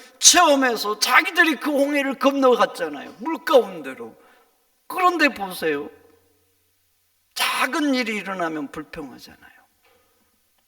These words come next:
불평해요. 신기하죠? 작은 문제 앞에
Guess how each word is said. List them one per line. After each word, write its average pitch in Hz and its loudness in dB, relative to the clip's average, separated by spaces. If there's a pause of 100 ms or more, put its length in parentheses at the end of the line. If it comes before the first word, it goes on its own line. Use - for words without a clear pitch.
(580)
불평해요. - -12 (960)
신기하죠? 180 -10 (1700)
작은 330 4
문제 294 0
앞에 190 -4